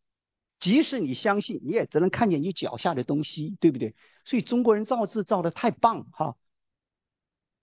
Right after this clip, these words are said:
你只有仰望天空，仰望神，你才能视野宽大，你才有信心啊。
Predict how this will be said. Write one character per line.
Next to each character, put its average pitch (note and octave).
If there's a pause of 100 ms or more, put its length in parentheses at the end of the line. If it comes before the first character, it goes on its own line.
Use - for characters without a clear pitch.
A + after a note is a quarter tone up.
(220)
你 A3
只 C4
有 E4
仰 F#3
望 G#3
天 A3+
空， A3
仰 E3
望 G#3
神， E3 (840)
你 C#3+
才 E3
能 E3+
视 A#3
野 A#2
宽 F3+
大， E3
你 C#3+
才 F3
有 B2+
信 D3
心 D3+
啊。 A2+